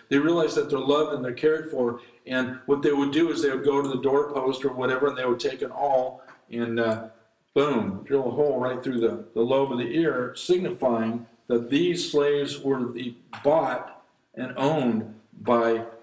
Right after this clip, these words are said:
the one they claimed to be their master. James was just that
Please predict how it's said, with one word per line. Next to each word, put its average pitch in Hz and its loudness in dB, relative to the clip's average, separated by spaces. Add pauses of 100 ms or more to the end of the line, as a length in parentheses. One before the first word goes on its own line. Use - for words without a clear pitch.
(260)
the 113 0
one 120 2
they 117 0
claimed 120 -2
to 110 -4
be 113 -2
their 107 -2
master. 110 -4 (2250)
James 143 0
was 117 0
just 139 -2
that 123 0